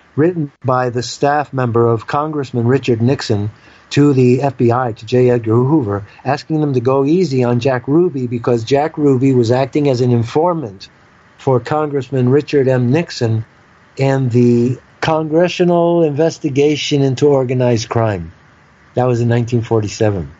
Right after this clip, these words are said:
In the nineteen fifties, Jack Ruby was running guns to Cuba, to Castro. And then after Castro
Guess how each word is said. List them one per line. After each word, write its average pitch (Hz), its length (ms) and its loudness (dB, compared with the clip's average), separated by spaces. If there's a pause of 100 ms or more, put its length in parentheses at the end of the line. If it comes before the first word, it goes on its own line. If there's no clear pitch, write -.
(500)
In 151 220 2
the 156 80 0
nineteen 160 420 0
fifties, 113 760 -2
Jack 139 300 -2
Ruby 143 560 2 (260)
was 120 220 2
running 139 460 2
guns 127 520 0 (260)
to 120 120 -2
Cuba, 117 520 0 (600)
to 139 140 -4
Castro. 101 560 -6 (960)
And 165 140 0
then 156 160 2
after 165 280 -2
Castro 156 680 0